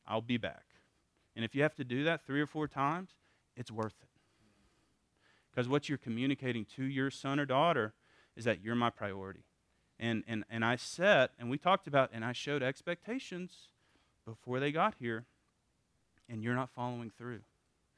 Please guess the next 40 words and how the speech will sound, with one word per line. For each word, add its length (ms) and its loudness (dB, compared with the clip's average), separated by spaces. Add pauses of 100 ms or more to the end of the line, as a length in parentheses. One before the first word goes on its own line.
(360)
So 100 -10
I'm 160 2
gonna 120 0
follow 300 -20 (100)
through. 160 -20 (1000)
And 80 -8
I'm 60 -6
gonna 200 -8
teach 320 -12
you 100 -16
and 100 -18
train 400 -6
you 180 -14 (560)
and 120 -8
discipline 540 -2
you 140 -8
'cause 180 -10
I 60 2
love 320 -2
you 160 -10
and 160 -12
show 320 -8
you 280 -12 (340)
what 140 -4
it 60 -6
means 220 -4
to 160 -16
obey. 460 -14 (420)
So 160 2
we 120 4
have 340 -4
to 80 -8
show 260 -2
our 140 6
kids 520 0
how 120 -4
to 80 -2
do 140 0
this, 140 -6
practice 840 -6